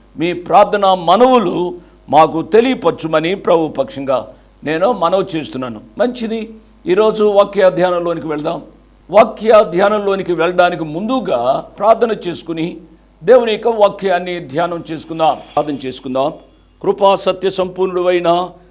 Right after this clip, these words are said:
మా ప్రియ పరలోకపు తండ్రి, వందనాలు, స్తోత్రాలు నాయనా.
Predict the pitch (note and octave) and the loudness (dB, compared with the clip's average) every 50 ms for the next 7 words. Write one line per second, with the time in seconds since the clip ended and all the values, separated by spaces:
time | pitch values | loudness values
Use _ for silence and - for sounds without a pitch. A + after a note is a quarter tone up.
0 | _ _ - B2+ D3+ D#3 - E3+ F3+ F3+ F3+ F3 F3 E3+ F3 - F3 F3 F#3 F#3 | _ _ -2 0 0 0 0 -2 0 2 4 4 4 2 2 0 0 0 0 -2
1 | F3+ E3+ D#3+ - E3+ F3 F3 E3+ F3+ F#3+ G3 G3+ G3 - - - _ _ _ _ | -4 -6 -6 -2 -2 0 0 0 0 -2 -2 -2 -4 -10 -18 -20 _ _ _ _
2 | _ A2+ B2 E3 F3+ F3+ F3 F3 F3 E3 - - - E3+ E3+ E3+ E3+ E3+ E3 D#3+ | _ -10 -6 -4 0 0 0 0 0 -2 -4 -6 -6 -4 -4 -2 -2 -2 -2 -2
3 | E3 D#3+ D#3+ D#3 D#3 D3+ D#3 D#3+ E3 | -2 -2 -2 -2 0 2 2 0 0